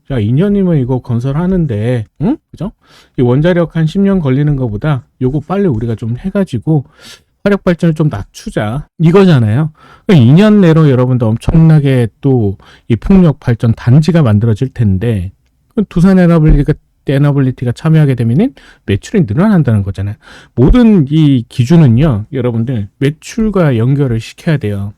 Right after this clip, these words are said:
매출. 그죠? 그러면 매출이 이제 늘어나는데, 자, 이익이 늘어나려면 어떻게 돼요? 그쵸? 기업적인 재무 구조가 여러분들 안전해야 돼요. 그죠? 자, 그럼 이쯤에서 우리가 두산 에너빌리티 관련해서 재무 차트 한번 보도록 하죠.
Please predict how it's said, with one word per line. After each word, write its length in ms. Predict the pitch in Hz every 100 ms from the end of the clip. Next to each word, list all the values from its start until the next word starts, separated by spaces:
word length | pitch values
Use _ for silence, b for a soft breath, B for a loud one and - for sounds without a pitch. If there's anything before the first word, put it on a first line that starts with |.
| _
매출. 480 | 98 95 - 98 85 _
그죠? 340 | - - - - b b b
그러면 520 | 143 131 135 131 80 _ b b -
매출이 500 | 113 - - 208 190
이제 160 | 143
늘어나는데, 920 | 104 131 190 175 143 110 123 156 98 - _ _ _
자, 220 | - 107 -
이익이 340 | 127 170 220
늘어나려면 640 | 185 135 143 135 120 117 117
어떻게 200 | 95 113
돼요? 260 | 101 95 92 _ _ _
그쵸? 260 | - - 110
기업적인 680 | - 156 156 - 131 170 185 190 b b b
재무 520 | _ - 107 120 156 156
구조가 480 | 127 113 110 117
여러분들 580 | 110 104 101 104 156 185 185 _ _ _
안전해야 640 | - 107 123 165 170 131
돼요. 300 | 98 98 101 _ _
그죠? 300 | 127 180 254 240
자, 140 | - 120
그럼 220 | 151 131
이쯤에서 480 | 131 - 202 165 147
우리가 200 | 127 127
두산 320 | 123 147 170
에너빌리티 500 | 156 143 135 127 -
관련해서 420 | 120 117 117 107
재무 220 | - 123 147
차트 260 | 165 156
한번 200 | 143 120
보도록 340 | 101 110 107 -
하죠. 320 | 139 113